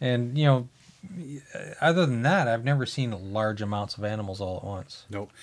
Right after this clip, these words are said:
Speaker 2: We were on Ralph Bice Lake once, and we saw a loon swim right under the canoe.
Speaker 1: Oh, yeah?
Speaker 2: Un-, yeah, and that was just wild.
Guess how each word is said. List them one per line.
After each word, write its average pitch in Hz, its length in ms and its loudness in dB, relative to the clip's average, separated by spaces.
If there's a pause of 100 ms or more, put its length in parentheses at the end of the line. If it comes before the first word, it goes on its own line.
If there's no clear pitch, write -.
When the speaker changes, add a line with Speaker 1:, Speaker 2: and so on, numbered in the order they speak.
(280)
Speaker 2:
We 147 200 8
were 170 280 4
on 135 280 2
Ralph 123 280 0
Bice 113 460 -2
Lake - 340 -16
once, 80 420 -12 (440)
and 110 560 -2
we 123 180 0
saw 113 480 2
a 110 80 -4
loon 110 640 4 (420)
swim 123 400 2
right 107 380 2
under 120 160 2
the 117 100 0
canoe. 104 320 -6 (320)
Speaker 1:
Oh, 185 80 6
yeah? 202 220 4 (460)
Speaker 2:
Un-, 120 200 -2
yeah, 123 160 0 (300)
and 135 120 2
that 131 160 8
was 131 120 6
just 120 160 2
wild. 113 320 2